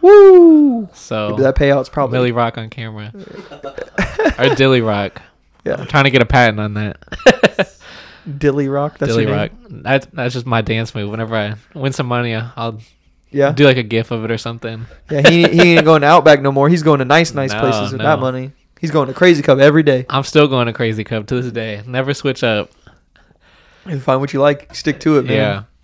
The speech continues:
Speaker 1: Stick
Speaker 2: But,
Speaker 1: to
Speaker 2: uh,
Speaker 1: it.
Speaker 2: that's real fun 'cause most of the time, you know, on Yahoo or Sleeper or E S P N, they're online drafts 'cause there's people across the world. So literally, like, you all go online,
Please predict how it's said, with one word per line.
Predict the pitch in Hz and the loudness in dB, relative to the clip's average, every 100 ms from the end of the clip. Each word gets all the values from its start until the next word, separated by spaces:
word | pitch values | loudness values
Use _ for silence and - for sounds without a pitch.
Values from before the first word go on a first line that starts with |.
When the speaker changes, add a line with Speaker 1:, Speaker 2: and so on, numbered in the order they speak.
| _ | _
Speaker 1:
Stick | 127 135 | -10 -2
Speaker 2:
But, | 127 | 2
Speaker 1:
to | 123 | 4
Speaker 2:
uh, | 117 | 2
Speaker 1:
it. | 117 | 2
Speaker 2:
that's | 135 160 185 | 2 4 4
real | 156 | 2
fun | - 147 147 | 2 -2 0
'cause | 151 123 | -4 -2
most | 143 180 | 0 0
of | 196 | -2
the | 170 | -4
time, | 147 135 127 123 - _ _ - | -2 -2 -6 -8 -16 _ _ -10
you | 131 | -4
know, | 127 | -4
on | 113 | -4
Yahoo | 117 123 127 120 120 | -2 -2 0 -2 -2
or | 113 | -4
Sleeper | - 120 117 117 | -6 -8 -4 -6
or | |
E | 107 | -4
S | 113 | -8
P | - 120 | -8 -8
N, | 113 110 | -8 -8
they're | 110 | -8
online | 101 120 117 113 120 | -6 -6 -8 -8 -6
drafts | 117 113 110 | -4 -4 -6
'cause | - 107 | -10 -12
there's | 110 | -12
people | - 117 110 | -12 -8 -8
across | - 110 110 | -4 -6 -6
the | 101 | -10
world. | 104 110 113 120 _ _ _ _ | -8 -8 -10 -14 _ _ _ _
So | - 113 107 101 98 _ | -10 -6 -4 -6 -10 _
literally, | 120 117 123 123 | -10 -4 -2 0
like, | 123 113 | -2 -4
you | 120 117 | -4 -2
all | 117 | -2
go | 117 | -4
online, | 117 110 110 113 113 113 127 | -6 -6 -8 -8 -10 -12 -16